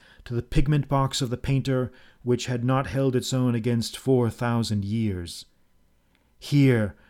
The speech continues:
was the flotsam and jetsam washed up by the great ocean of time from that far-off empire, from stately Thebes, from lordly Luxor, from the great temples of Heliopolis, from a hundred rifled tombs,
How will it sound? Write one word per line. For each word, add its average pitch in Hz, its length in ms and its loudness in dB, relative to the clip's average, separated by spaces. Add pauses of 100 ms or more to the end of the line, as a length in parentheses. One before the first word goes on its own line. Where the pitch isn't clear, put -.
was 123 180 0
the 120 100 0
flotsam 123 600 0
and 117 120 0
jetsam 113 480 -2
washed 110 400 0
up 110 200 -4
by 107 100 -2
the 107 100 -2
great 117 240 0
ocean 113 300 -2
of 107 160 -4
time 110 480 0 (220)
from 117 240 0
that 113 120 0
far-off 113 560 0
empire, 98 540 -4 (760)
from 120 220 2
stately 127 480 0
Thebes, 110 640 0 (480)
from 120 240 0
lordly 123 540 4
Luxor, 107 720 -2 (480)
from - 180 -4
the 113 60 2
great 117 320 2
temples 113 420 -2
of 107 100 -4
Heliopolis, 107 840 -2 (440)
from 120 220 -2
a 113 60 2
hundred 143 420 0
rifled 127 460 0
tombs, 98 600 0